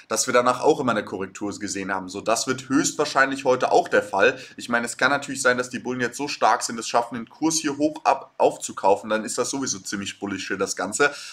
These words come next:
Aber wie gesagt, wir müssen auf die Tageskerze warten. Ich behalte nur im Auge, ob wir un-, den, den heutigen Tag über den, ja, fünfundvierzigtausendzweihundert Dollar beenden.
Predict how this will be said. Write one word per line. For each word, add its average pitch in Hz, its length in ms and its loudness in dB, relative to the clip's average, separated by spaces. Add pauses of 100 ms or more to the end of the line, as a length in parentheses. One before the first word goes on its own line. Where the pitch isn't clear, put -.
(160)
Aber 127 200 6
wie 135 60 -2
gesagt, 120 280 -4
wir 120 60 -2
müssen 156 220 2
auf 170 140 2
die 147 80 -10
Tageskerze 127 720 0
warten. 123 380 4 (120)
Ich - 160 -14
behalte 131 320 2
nur 135 120 -6
im 127 80 -4
Auge, 117 240 2
ob 117 140 -2
wir - 140 -6
un-, 131 340 -10 (100)
den, 120 260 -8
den 110 220 -6
heutigen 120 320 0
Tag 113 260 0
über 135 180 2
den, 113 400 -8
ja, 104 360 -2
fünfundvierzigtausendzweihundert 120 1300 -4
Dollar 127 240 2
beenden. 113 380 0